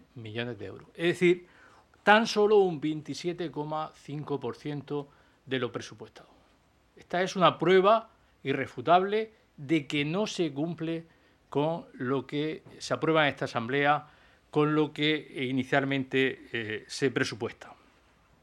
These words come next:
Nos ha contado esta mañana la consejera de Presidencia que en la sección once, que es la que estamos debatiendo, eh, tiene una vocación municipalista.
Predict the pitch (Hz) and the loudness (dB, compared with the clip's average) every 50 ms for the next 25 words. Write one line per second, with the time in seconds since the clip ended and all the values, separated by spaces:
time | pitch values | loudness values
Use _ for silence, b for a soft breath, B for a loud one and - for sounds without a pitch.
0 | _ _ _ _ _ _ B B B B B B B B - 139 139 - 208 214 | _ _ _ _ _ _ B B B B B B B B -6 0 4 4 6 6
1 | 214 - - 220 - - 196 185 180 185 185 185 180 170 165 156 151 147 147 143 | 6 6 6 6 6 6 4 4 4 2 4 6 6 6 6 6 8 8 8 8
2 | 135 131 131 135 131 123 - 156 - - 175 175 170 156 147 123 - - 110 - | 8 6 4 2 -2 -2 -2 -6 -2 0 2 4 4 4 2 0 -4 -8 -10 -8
3 | - 127 160 190 175 - - 131 131 139 135 - b b b b b b b b | -6 -6 -6 -6 -6 -4 -2 0 0 0 -2 -6 b b b b b b b b
4 | b b b _ _ _ - - _ _ - 117 113 110 107 113 117 110 - - | b b b _ _ _ -20 -20 _ _ -8 -8 -6 -6 0 0 0 0 0 -4
5 | 104 101 - - 156 170 170 180 202 196 - - 156 165 156 131 135 123 117 120 | -10 -14 -6 -4 -2 0 0 0 -2 -2 -4 -4 -6 -6 -4 -6 -6 -4 -4 -6
6 | 113 110 - - 139 139 139 131 123 117 120 113 117 127 127 160 165 151 135 131 | -6 -8 -4 -4 -4 -2 -2 -2 -4 -4 -4 -4 -4 -2 -2 -2 -2 -2 -2 -4
7 | 147 165 156 - _ _ _ _ _ _ _ _ _ b b b b b b b | -6 -6 -10 -16 _ _ _ _ _ _ _ _ _ b b b b b b b
8 | b b b b b b b b _ _ _ _ _ _ - 180 135 139 139 139 | b b b b b b b b _ _ _ _ _ _ -4 0 2 4 6 6
9 | 139 139 139 - 180 185 190 202 214 214 190 185 - - 180 185 180 170 160 156 | 4 2 2 2 2 4 4 4 4 4 2 -2 -4 -2 0 2 2 2 2 2
10 | 147 147 139 - - 160 156 170 175 254 262 - _ - 156 156 175 185 175 156 | 0 0 -2 -2 -2 0 0 0 0 -2 -4 -10 _ -8 -4 -2 -2 -2 -2 -4
11 | - - 147 117 - 113 104 101 - - - - - | -4 -6 -6 -4 -2 -2 -2 -4 -8 -14 -20 -20 -20